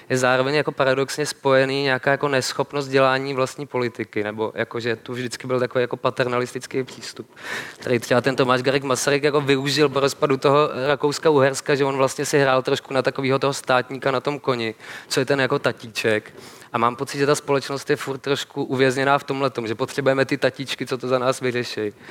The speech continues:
A že jakoby spolíháme na to, že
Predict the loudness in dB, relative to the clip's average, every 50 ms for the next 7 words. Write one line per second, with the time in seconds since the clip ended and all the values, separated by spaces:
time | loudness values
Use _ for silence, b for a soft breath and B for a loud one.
0 | B B B B B B B B 0 2 2 2 4 4 4 6 6 6 4 4
1 | 2 0 0 0 0 2 2 2 0 -2 0 2 4 4 4 4 4 4 4 6
2 | 4 4 4 2 2 2 2 0 2 2 4 4 4 4 4 2